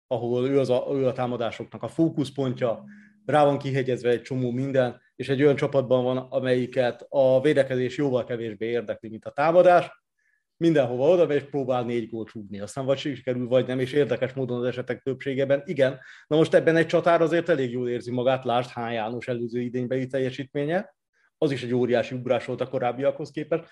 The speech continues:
most meg Ádám Martiné, tehát úgy van kidolgozva a taktika, meg maga az egész rendszer,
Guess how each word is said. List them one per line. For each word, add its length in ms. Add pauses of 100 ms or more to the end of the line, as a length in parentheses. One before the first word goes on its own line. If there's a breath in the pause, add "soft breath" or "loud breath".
(180 loud breath)
most 180
meg 120
Ádám 300
Martiné, 420
tehát 300
úgy 160
van 140
kidolgozva 600
a 60
taktika, 560
meg 220
maga 200
az 100
egész 300
rendszer, 380